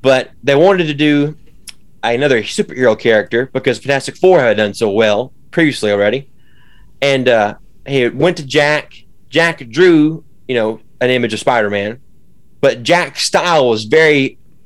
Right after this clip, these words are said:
amazing and heroic and aw-, and just awesome. He said, "Maybe, uh, we need to do something." Uh, you know, it wasn't the right feel for Spidey necessarily with Jack's amazing, just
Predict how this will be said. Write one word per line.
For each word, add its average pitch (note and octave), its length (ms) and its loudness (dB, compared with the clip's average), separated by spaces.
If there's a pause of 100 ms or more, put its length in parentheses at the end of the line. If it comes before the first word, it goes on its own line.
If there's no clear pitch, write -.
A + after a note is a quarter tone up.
(120)
amazing C#3+ 680 -2
and A2 100 -2
heroic C#3 500 2
and G#2+ 220 -6
aw-, C#3+ 200 0
and A#2 100 -14
just G#2 200 -12
awesome. C3+ 480 -4 (680)
He D3+ 80 -4
said, D#3 180 2
"Maybe, F#3 280 0 (220)
uh, G#2 340 0 (420)
we C3+ 80 -2
need D3+ 100 0
to C#3 80 -4
do C#3 160 0
something." C#3+ 260 -2
Uh, - 200 -4
you C3+ 120 0
know, C3 120 4
it C#3+ 100 2
wasn't F3+ 200 0
the D#3 80 0
right E3 220 2
feel D#3+ 380 0
for - 120 -12
Spidey A2 380 -2
necessarily F#2 720 -4 (440)
with A2 180 0
Jack's B2 380 -2
amazing, A2+ 640 0
just G#2+ 400 -4